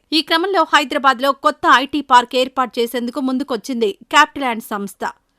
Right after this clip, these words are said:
దాదాపు నాలుగు వందల యాభై కోట్లను పెట్టుబడి పెట్టనుంది. ఈ గ్రూప్ నేతృత్వంలో ఒక మిలియన్ చదరపు అడుగుల విస్తీర్ణంలో అత్యాధునిక ఐటీ పార్క్ అభివృద్ధి చేయనుంది. ఆ కంపెనీ ప్రతినిధులతో సమావేశం తర్వాత ప్రభుత్వం ఈ ప్రకటన చేసింది.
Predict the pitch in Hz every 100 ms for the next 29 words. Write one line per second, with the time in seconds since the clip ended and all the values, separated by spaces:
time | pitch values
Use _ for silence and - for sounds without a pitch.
0 | _ _ - 208 302 320 311 285 254 269
1 | 269 262 254 247 240 247 233 - 285 285
2 | 302 285 262 233 277 240 226 202 220 214
3 | 196 - _ _ _ _ - 311 247 370
4 | 440 339 311 285 285 269 269 277 277 -
5 | 320 247 277 311 262 269 254 277 269 233
6 | 240 247 220 240 - 285 254 240 208 240
7 | _ _ - 285 339 320 370 339 277 -
8 | 269 302 311 285 247 233 233 233 277 226
9 | - 214 214 202 208 - _ _ _ _
10 | - 254 285 285 320 311 262 262 277 247
11 | 247 294 339 262 277 277 254 262 240 254
12 | 254 269 302 247 269 262 311 254 - 277
13 | - 254 262 262 233 220 - 208 202